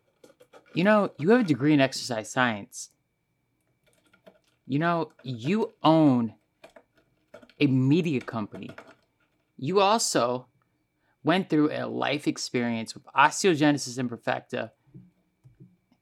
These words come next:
and you were the person who learned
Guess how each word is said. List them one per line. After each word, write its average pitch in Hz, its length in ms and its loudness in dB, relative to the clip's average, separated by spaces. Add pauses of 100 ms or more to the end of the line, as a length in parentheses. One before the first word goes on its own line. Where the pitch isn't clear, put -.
(340)
and 147 480 2
you 214 640 -2 (580)
were 143 160 2
the 147 240 2
person - 720 -4 (400)
who 175 640 -4 (1080)
learned 117 640 0